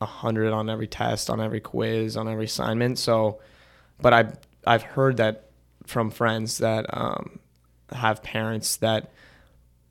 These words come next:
expect them to get, uh, an A, expect them to get into an Ivy League college,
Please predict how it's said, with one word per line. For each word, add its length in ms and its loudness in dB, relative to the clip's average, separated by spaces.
expect 400 0
them 140 0
to 60 0
get, 420 -2
uh, 40 0
an 420 0
A, 280 -2
expect 320 -2
them 120 0
to 60 -2
get 120 2
into 180 0
an 80 0
Ivy 300 4
League 180 2
college, 800 0